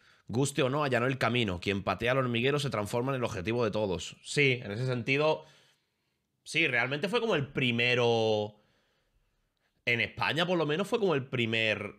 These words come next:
youtuber grande, ¿no? Que, que empezó a ser famoso fuera de YouTube también. Y que salía en la tele, que salía en periódicos, salía en...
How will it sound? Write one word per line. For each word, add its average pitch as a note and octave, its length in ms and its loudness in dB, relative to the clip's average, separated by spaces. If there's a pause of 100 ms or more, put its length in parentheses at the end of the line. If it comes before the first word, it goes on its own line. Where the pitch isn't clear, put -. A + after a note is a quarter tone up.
(120)
youtuber A2 600 -2
grande, G2 640 0
¿no? G#2+ 200 -6 (140)
Que, F#2+ 520 0 (800)
que B2 80 -2
empezó G#2+ 360 -4
a G#2+ 60 -2
ser A#2+ 200 -2
famoso A#2 480 -2
fuera A#2 580 2
de G2+ 140 -2
YouTube F#2 400 -4
también. F2+ 580 -4
Y F#2+ 120 -10
que - 140 -6
salía F#2+ 320 -6
en F#2 140 -4
la E2 180 -4
tele, A2+ 800 2 (480)
que G#2 140 -4
salía F#2+ 560 -2 (160)
en F#2 200 -2
periódicos, A2+ 1080 0
salía F#2 580 -2
en... F2 640 -2